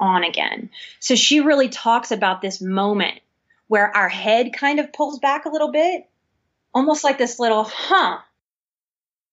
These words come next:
that happens when we're interacting with someone. And that's our intuition saying, "Hey, I might not have this figured out in this moment,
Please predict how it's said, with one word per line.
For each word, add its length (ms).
that 160
happens 600
when 160
we're 120
interacting 600
with 120
someone. 420
And 180
that's 360
our 140
intuition 800
saying, 480
"Hey, 520
I 100
might 260
not 180
have 220
this 200
figured 300
out 240
in 120
this 200
moment, 380